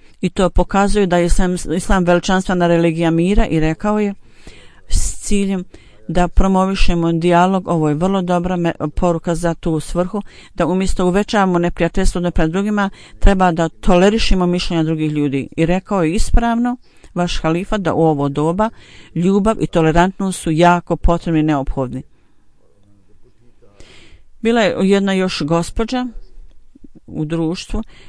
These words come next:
i rekla, „Ja sam srela četvrtog halifu vaše zajednice i ja sam, imam neke informacije o vašoj zajednici, ja sam danas također srela se s vašim halifom i šu-, čula, slušala sam njegov govor. Ovo je bila jako potrebna poruka koju je vaš halifa dao.”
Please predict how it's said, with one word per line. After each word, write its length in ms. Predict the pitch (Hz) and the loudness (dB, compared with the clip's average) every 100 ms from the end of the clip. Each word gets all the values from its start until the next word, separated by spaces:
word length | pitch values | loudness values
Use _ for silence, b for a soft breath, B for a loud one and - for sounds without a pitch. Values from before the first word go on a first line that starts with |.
| b | b
i 80 | 185 | -2
rekla, 280 | 185 - 208 | -2 -2 -2
„Ja 220 | 190 196 | 2 2
sam 260 | - 202 | 2 0
srela 300 | 185 220 214 | 0 0 0
četvrtog 480 | 190 214 - 208 165 | 0 -2 -2 -4 -2
halifu 320 | 175 165 - | 0 0 0
vaše 280 | 160 165 170 | -2 -2 -2
zajednice 680 | 156 156 165 202 208 - 202 B B B B B | 0 0 0 -4 2 2 2 B B B B B
i 80 | 190 | -2
ja 160 | 190 185 | 2 2
sam, 260 | - 180 | 2 0
imam 300 | 208 208 196 | 0 0 0
neke 200 | 175 - | -2 -2
informacije 480 | 165 - 170 165 - | -2 0 0 -2 -4
o 20 | |
vašoj 160 | 175 165 | -2 0
zajednici, 440 | 165 185 208 - | 2 0 2 2
ja 100 | 196 | 2
sam 220 | 180 180 | 0 -4
danas 300 | 175 175 185 | -2 -2 -2
također 540 | - 170 180 175 180 196 B B B | -2 -4 -2 -2 -2 -4 B B B
srela 300 | - 185 180 | 4 4 2
se 120 | 175 | -2
s 140 | - | -2
vašim 300 | 175 175 175 | -2 0 -4
halifom 460 | 165 165 170 180 165 - | -2 -2 -2 -4 -4 -6
i 240 | 69 170 | -4 -6
šu-, 480 | 165 - - - - | -6 -12 -10 -10 -10
čula, 260 | - 185 175 | -8 -6 -6
slušala 420 | - 190 175 160 151 | -6 -10 -8 -10 -8
sam 260 | - 156 | -6 -4
njegov 380 | 160 160 156 131 | -2 -4 -6 -10
govor. 400 | 127 165 196 208 B B B - | -6 -6 -4 -8 B B B -4
Ovo 180 | 170 170 | 2 2
je 80 | |
bila 280 | 165 175 170 - | 2 0 -2 -2
jako 460 | 160 190 190 - | 2 2 2 -2
potrebna 520 | 160 180 - 165 156 | -2 -4 -2 -4 -4
poruka 460 | 151 170 165 165 156 | 0 2 2 -2 -8
koju 220 | - 160 | -4 -2
je 100 | 156 | -2
vaš 240 | 156 156 - | -2 -6 -6
halifa 340 | 151 147 151 | -6 -4 -6
dao.” 180 | 139 | -6